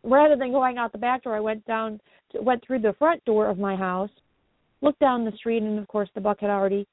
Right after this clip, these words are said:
to a neighbor's yard to go hang out there. But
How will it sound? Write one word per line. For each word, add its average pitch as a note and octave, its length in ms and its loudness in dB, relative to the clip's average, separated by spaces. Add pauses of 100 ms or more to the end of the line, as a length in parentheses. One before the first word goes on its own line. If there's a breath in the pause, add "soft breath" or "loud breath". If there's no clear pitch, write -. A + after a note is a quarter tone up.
(180)
to A3 100 0
a G3+ 60 2
neighbor's G3 320 0
yard C4 320 0 (220)
to B3 80 -4
go G#3 140 2
hang G3 200 0
out E3+ 180 0
there. - 260 -8 (1400)
But D#4 220 0